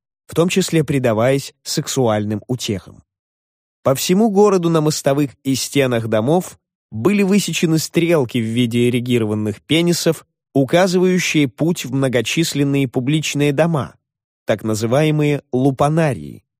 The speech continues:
что в переводе с латыни означает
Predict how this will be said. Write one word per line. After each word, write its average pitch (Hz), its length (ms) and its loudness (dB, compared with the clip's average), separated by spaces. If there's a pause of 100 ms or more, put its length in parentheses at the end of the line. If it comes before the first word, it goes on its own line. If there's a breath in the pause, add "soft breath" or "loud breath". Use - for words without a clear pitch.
(180)
что - 240 -2
в - 60 -12
переводе 117 440 2
с - 100 -8
латыни 170 540 2 (200)
означает 131 760 0